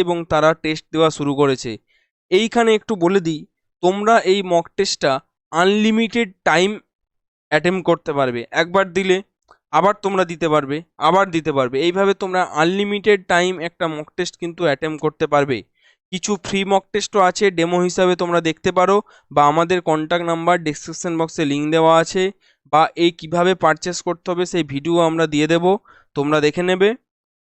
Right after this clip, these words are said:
ওখানে কোনো সমস্যা হলে আমাদের সাথে কন্ট্যাক্ট করে নিতে পারো, আমরা তোমাদের ডেমো মক টেস্ট পাঠিয়ে দেব, কোশ্চেন পাঠিয়ে দেব। তাই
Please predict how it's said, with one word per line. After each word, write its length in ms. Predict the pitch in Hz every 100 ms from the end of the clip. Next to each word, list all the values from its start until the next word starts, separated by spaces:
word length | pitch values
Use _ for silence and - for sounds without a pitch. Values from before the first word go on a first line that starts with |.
| 156
ওখানে 340 | 156 185 196 214 214 _ _ _ -
কোনো 140 | 175 202 -
সমস্যা 340 | 170 170 - 180
হলে 140 | 190 170
আমাদের 200 | 160 160
সাথে 140 | 170 170
কন্ট্যাক্ট 300 | 147 147 160 -
করে 120 | 165 165
নিতে 140 | 165 170
পারো, 180 | 170 208 - _ _ -
আমরা 240 | 135 156 160
তোমাদের 340 | 165 160 170 180 _ _ _ -
ডেমো 280 | 156 180 196 208 _ _ 143
মক 140 | 131 -
টেস্ট 200 | 165 - _ -
পাঠিয়ে 260 | 139 139 127
দেব, 120 | 113 92 - _ _ _ _ _ -
কোশ্চেন 300 | 143 170 165
পাঠিয়ে 260 | 160 170 175
দেব। 100 | 180 208 254 _ _
তাই 120 | 151